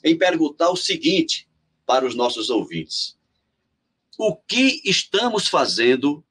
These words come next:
com essas informações? O que estamos fazendo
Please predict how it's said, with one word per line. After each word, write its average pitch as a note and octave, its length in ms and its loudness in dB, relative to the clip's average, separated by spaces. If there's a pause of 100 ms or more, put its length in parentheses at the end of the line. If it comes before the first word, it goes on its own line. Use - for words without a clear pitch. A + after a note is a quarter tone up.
(140)
com D3 180 2
essas C3+ 300 0
informações? A2 1000 -4 (840)
O G3+ 160 0
que C4 240 2
estamos B3 640 0
fazendo C3+ 800 2